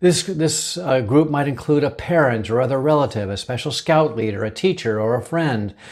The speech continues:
someone who believed in us before we believed in ourselves and said, "You can do it."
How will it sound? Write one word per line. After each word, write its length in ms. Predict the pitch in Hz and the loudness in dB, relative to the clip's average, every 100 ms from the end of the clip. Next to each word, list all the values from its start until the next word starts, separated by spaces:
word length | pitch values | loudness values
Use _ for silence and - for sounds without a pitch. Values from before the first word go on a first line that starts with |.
| - - | -20 -10
someone 320 | - 170 175 | 2 6 6
who 120 | 165 | 6
believed 500 | 147 147 160 180 160 | 4 4 6 6 4
in 200 | 139 127 | 0 -2
us 240 | 127 127 - | -2 -4 -4
before 300 | 127 98 139 | -8 -4 -4
we 140 | 143 | -4
believed 400 | 117 131 151 147 | -2 0 2 2
in 100 | 147 | 2
ourselves 540 | 143 - 156 147 120 | 0 -2 0 0 0
and 100 | 123 | -2
said, 320 | 110 135 127 113 | -2 0 0 2
"You 180 | 170 | 0
can 160 | 208 214 | 0 0
do 240 | 254 269 | 0 0
it." 280 | 233 - - | -2 -4 -14